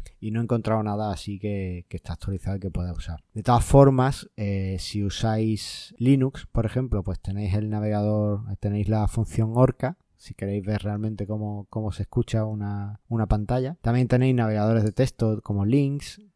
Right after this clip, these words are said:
¿eh? Y en Mac tenéis VoiceOver y en Windows la verdad es que no lo sé, pero también tenéis <laughs> algunas funciones de accesibilidad para leeros la pantalla y tal,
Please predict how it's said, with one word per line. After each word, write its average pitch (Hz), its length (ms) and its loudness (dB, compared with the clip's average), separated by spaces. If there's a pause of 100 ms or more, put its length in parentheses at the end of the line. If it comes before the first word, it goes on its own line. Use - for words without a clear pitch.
(180)
¿eh? 139 160 -8 (140)
Y 139 360 8
en 95 180 -2
Mac 107 360 -2 (120)
tenéis 104 360 -4
VoiceOver 135 640 2
y 107 180 2
en 104 120 0
Windows 123 420 6
la 110 120 4
verdad 101 180 0
es 101 40 -4
que - 120 -2
no 110 80 0
lo 101 100 0
sé, 120 180 0
pero 101 200 0
también 92 300 -2
tenéis 101 280 2
<laughs> 87 40 4
algunas 123 300 6
funciones 139 480 10
de 127 80 8
accesibilidad 113 760 2
para 98 280 0
leeros 98 320 -2
la 95 100 -2
pantalla 92 520 -4
y 87 80 -6
tal, 82 240 -6